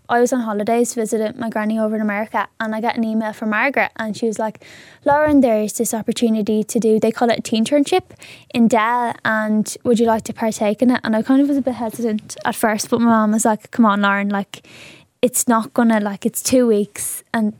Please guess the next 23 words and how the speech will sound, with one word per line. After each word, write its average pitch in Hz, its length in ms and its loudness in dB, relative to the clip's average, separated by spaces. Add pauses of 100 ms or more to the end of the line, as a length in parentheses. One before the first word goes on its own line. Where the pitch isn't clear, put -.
(120)
it's - 200 -4
the - 80 -8
first 247 200 0
two - 100 2
weeks 226 200 2
of 214 80 2
August, 202 480 0
you'll 208 100 2
be 202 140 -2
grand 214 440 0
before 202 280 0
you 202 80 0
go 190 100 0
back - 200 -14
to 208 100 -12
school," - 260 -6 (580)
'cause 214 240 -2
as 214 160 0
I'm 208 120 2
in 208 80 -2
sixth - 280 -6
year. - 200 -12
So 233 340 0